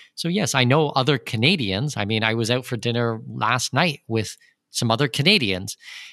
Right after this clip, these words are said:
and I'm tonight going for dinner in about an hour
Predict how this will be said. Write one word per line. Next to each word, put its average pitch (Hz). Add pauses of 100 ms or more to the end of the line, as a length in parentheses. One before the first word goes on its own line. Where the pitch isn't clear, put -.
(100)
and 117 (500)
I'm 120
tonight 131
going 131
for 135 (240)
dinner 147
in 139 (220)
about 139
an 139
hour 131